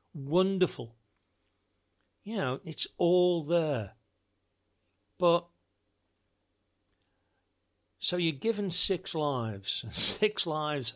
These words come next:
for me is just never enough. Never. I mean, I used to just hammer coins into the arcade machine.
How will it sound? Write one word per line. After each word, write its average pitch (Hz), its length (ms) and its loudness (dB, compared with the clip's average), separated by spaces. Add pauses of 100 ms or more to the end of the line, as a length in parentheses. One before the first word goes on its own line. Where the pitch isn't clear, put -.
for - 240 -4
me 123 420 -6 (400)
is 110 140 -10
just - 560 -4 (340)
never 117 640 -2
enough. 98 460 -14 (280)
Never. 120 600 -6 (320)
I 139 80 -4
mean, 143 380 -6 (340)
I 156 80 -2
used 160 240 -2
to 117 80 -12
just 117 280 -14 (240)
hammer 139 720 -4 (840)
coins 123 500 -2
into 117 280 -2
the 120 140 -6
arcade 110 440 -8
machine. 110 460 -8